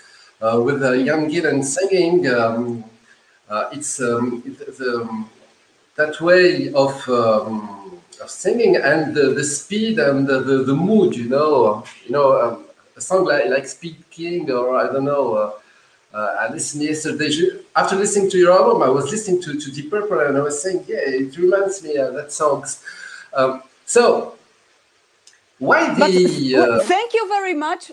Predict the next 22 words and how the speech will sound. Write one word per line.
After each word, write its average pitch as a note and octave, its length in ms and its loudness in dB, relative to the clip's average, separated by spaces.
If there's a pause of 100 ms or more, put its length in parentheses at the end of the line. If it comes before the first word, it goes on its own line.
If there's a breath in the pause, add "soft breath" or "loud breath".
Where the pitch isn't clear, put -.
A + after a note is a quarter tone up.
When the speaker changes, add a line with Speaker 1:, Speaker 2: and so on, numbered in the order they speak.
Speaker 2:
but C#4 300 -8
thank D#4+ 280 -4
you F#4+ 80 -10
very F#4+ 180 -8
much E4 220 -8
for C#4 220 -10
saying A#3 420 -14
that, B3 340 -6
because A#3 420 -10
Deep A3 240 -18
Purple G#3 380 -10
is A#3 160 -14
a G3+ 60 -14
very G3+ 280 -10
good A#3 200 -12 (180)
band A3 500 -6
with F#3+ 200 -12 (120)
great A3 260 -6
songs. A3+ 340 -4
So A#3+ 240 0 (160 loud breath)
it's - 140 -4
a, C#4 80 -2